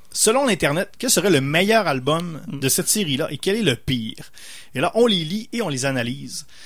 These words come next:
Speaker 1: Et c'est ce qu'on fait ce soir. Donc, ce soir, c'est Spirou, la série, euh, Spirou et Fantasio, mon Dieu, un grand classique.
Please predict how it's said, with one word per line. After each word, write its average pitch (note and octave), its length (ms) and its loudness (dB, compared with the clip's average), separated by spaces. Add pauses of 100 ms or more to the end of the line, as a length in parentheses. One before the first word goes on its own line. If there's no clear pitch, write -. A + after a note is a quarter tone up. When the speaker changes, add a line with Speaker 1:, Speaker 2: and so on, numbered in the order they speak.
(260)
Speaker 1:
Et - 60 -6
c'est - 120 2
ce - 60 0
qu'on - 100 -2
fait G3 100 0
ce C#3 120 0
soir. D#3+ 360 2
Donc, D3 260 0
ce C#3 80 -2
soir, E3+ 340 -2
c'est B2+ 320 0
Spirou, A3 500 2
la D3+ 200 2
série, D3 420 -2
euh, A#2 160 0
Spirou D#3+ 320 2
et F3+ 40 4
Fantasio, C#3+ 560 2
mon B2 120 -4
Dieu, B2+ 140 -2
un A#2+ 80 -2
grand C#3 280 -2
classique. E3 520 0